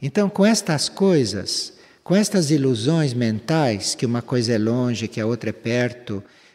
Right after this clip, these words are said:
que é muito cedo e o outro acha que é muito tarde, com estas ilusões, nós não podemos nem nos aproximar dessas experiências, porque tudo isso está num outro espaço,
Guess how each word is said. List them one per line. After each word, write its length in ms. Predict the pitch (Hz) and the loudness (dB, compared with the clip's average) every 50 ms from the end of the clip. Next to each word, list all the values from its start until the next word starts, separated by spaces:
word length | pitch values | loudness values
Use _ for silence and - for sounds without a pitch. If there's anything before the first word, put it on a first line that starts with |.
| _ _ | _ _
que 460 | - - 127 120 117 110 107 104 101 98 | -8 -4 -2 0 0 0 0 0 -2 -2
é 80 | 98 | -2
muito 280 | 117 127 127 123 - 117 | -2 -4 -4 -4 -6 -6
cedo 880 | - - - - 123 120 135 139 135 127 117 101 107 110 107 101 98 | -4 -4 -4 -2 0 2 2 2 2 2 0 -2 -2 -2 -2 -2 -2
e 120 | 101 110 113 | -2 -2 -2
o 60 | 110 | 0
outro 300 | 120 123 123 123 131 127 | -2 -2 -2 -4 -4 -4
acha 200 | 117 117 - 113 | -4 -4 -6 -8
que 100 | - 127 | -6 -6
é 40 | 110 | -4
muito 280 | 117 120 110 - 120 | -4 -4 -4 -6 -8
tarde, 720 | - - - 113 117 131 135 131 127 120 107 98 104 104 - - - - - _ _ | -10 -8 -6 -4 -2 -2 0 0 -2 -2 -2 -2 -4 -4 -4 -6 -10 -20 -20 _ _
com 80 | - 196 | -2 -2
estas 320 | 220 202 - 220 185 143 | -2 0 0 0 0 2
ilusões, 880 | 156 160 147 139 131 117 107 123 180 202 180 143 120 107 101 - - - - - - _ _ - | 2 2 2 2 2 2 2 2 2 2 2 2 0 -2 -2 -4 -6 -8 -10 -16 -20 _ _ -4
nós 220 | 151 175 202 190 202 | 0 0 2 4 2
não 100 | 214 196 | 2 2
podemos 640 | 202 196 170 170 196 208 208 202 208 202 170 165 | 2 0 0 2 2 2 2 2 2 0 0 0
nem 440 | 180 190 208 220 226 233 240 240 254 | 2 2 2 2 2 2 0 0 -2
nos 460 | 254 247 233 220 226 214 208 185 214 | -4 -6 -6 -2 0 0 0 2 0
aproximar 720 | 214 208 - 214 214 202 - - 220 190 180 180 180 170 | -2 -2 -2 -2 -2 0 -2 -2 0 0 0 0 0 0
dessas 380 | 156 156 139 - - 135 120 120 | -2 -2 -4 -4 -6 -6 -6 -6
experiências, 1000 | 110 - - - 113 98 95 92 87 80 82 - - - 107 104 - - - - _ _ _ _ _ _ _ _ _ _ _ | -8 -8 -6 -4 -4 -2 -2 -4 -4 -6 -6 -8 -8 -10 -12 -14 -14 -16 -16 -18 _ _ _ _ _ _ _ _ _ _ _
porque 300 | - 156 156 156 180 170 | -2 -2 0 2 0 -2
tudo 380 | 165 - 220 220 175 175 170 180 | 0 0 -2 0 2 2 2 4
isso 520 | 214 220 190 - - - - 123 - - - - | 4 2 2 0 -4 -4 -4 -6 -6 -6 -6 -6
está 360 | 156 156 - - - 180 185 | -6 -6 -4 -4 -2 0 2
num 240 | 180 180 175 165 160 | 2 2 2 2 2
outro 280 | 180 202 196 - 180 | 2 0 0 -2 -4
espaço, 960 | 208 - - - - - 135 139 143 156 151 - - - - - 98 98 - | -4 -4 -6 -8 -6 -2 -2 0 0 -2 -2 -4 -4 -4 -4 -6 -8 -10 -12